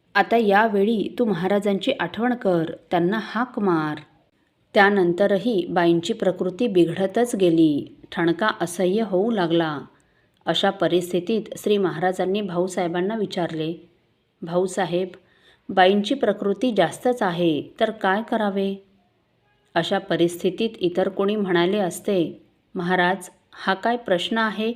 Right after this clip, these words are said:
बाईंना तुमची सर्व शक्ती पणास लावून बरं करा." पण असं म्हणाले असते, तर ते भाऊसाहेब कसले? श्री महाराजांनी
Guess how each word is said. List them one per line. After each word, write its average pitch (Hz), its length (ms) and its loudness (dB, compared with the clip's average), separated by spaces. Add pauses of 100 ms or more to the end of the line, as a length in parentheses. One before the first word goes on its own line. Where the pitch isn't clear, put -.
(680)
बाईंना 202 440 4
तुमची 233 400 -2
सर्व 185 340 -2
शक्ती 208 380 -4
पणास 190 440 2
लावून 202 360 4
बरं 190 300 2
करा." 165 480 -2 (720)
पण 190 260 0 (160)
असं 165 260 -2
म्हणाले 175 500 2
असते, - 580 -2
तर 185 200 0
ते 233 60 0
भाऊसाहेब 208 560 -2
कसले? 214 520 -2 (840)
श्री 233 240 2
महाराजांनी 220 640 0